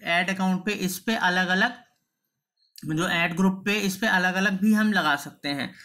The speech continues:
तो हम मान लीजिए कि अभी मैं एक कैंपेन on कर देता हूँ, यहाँ पर हम जाते हैं, like वीडियो व्यूज वाला हमने कैंपेन यहाँ पर on कर दिया, ठीक है। तो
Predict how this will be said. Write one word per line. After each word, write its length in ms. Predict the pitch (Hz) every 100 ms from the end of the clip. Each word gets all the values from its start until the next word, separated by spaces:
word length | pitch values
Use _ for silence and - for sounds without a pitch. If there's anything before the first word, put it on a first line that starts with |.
| - - -
तो 120 | 220
हम 400 | 202 214 240 247 214
मान 300 | 185 202 214
लीजिए 380 | 220 190 196 214
कि 140 | 240
अभी 360 | - 185 202 214
मैं 220 | 214 214
एक 320 | 202 208 202
कैंपेन 600 | 190 180 175 185 214 277 - _ - - - _ -
on 260 | 185 208 214
कर 140 | 202
देता 240 | 175 170 170
हूँ, 160 | 208 -
यहाँ 280 | 165 165 156 -
पर 220 | 180 185
हम 440 | 170 170 175 185 180
जाते 440 | 151 165 151 151
हैं, 460 | 165 160 180 240 -
like 260 | 196 175 175
वीडियो 320 | 196 202 208
व्यूज 260 | 196 202 185
वाला 180 | 196 196
हमने 300 | 190 185 190
कैंपेन 420 | 190 175 175 190
यहाँ 160 | 180 170
पर 220 | 233 -
on 160 | 170 147 120
कर 60 |
दिया, 220 | - -
ठीक 180 | - 233
है। 140 | 220 - _ - - - - _ _ _
तो 380 | 226 254 269 -